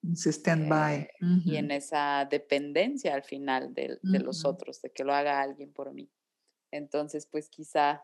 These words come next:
Speaker 2: eh,
Speaker 1: Ujú.
Speaker 2: empezar por nosotros, eh,
Speaker 1: Ujú.
Speaker 2: y empezar a, a valorarnos por, miren, ya a la hora que están escuchando esto,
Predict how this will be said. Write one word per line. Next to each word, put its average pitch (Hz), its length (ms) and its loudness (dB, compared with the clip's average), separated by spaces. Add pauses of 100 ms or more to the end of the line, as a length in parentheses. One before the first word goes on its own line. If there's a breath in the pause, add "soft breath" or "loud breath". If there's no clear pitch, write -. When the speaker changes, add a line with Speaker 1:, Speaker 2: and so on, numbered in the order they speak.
(120)
Speaker 2:
eh, 139 540 -4
Speaker 1:
Ujú. 143 80 -4
Speaker 2:
empezar 160 420 0
por 165 160 0
nosotros, 156 760 0
eh, 180 460 -2
Speaker 1:
Ujú. 175 360 -12
Speaker 2:
y 147 260 -4
empezar 139 560 -2
a, 135 480 -6
a 151 100 -6
valorarnos 143 680 0
por, 139 320 -4 (320)
miren, 160 360 2
ya 165 220 8
a 196 40 6
la 180 140 8
hora 190 180 8
que 196 100 2
están 180 240 2
escuchando 175 560 4
esto, 180 360 4